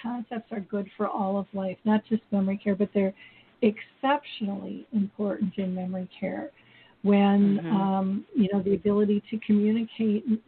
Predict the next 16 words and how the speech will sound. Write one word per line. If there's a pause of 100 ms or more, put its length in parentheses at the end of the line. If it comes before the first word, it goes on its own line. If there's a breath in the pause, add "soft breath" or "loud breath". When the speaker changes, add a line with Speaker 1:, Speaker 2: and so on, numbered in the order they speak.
Speaker 1:
might
not
be
as
easy
as
it
once
was.
And
so
knowing
those (100)
details
is, (520 soft breath)
is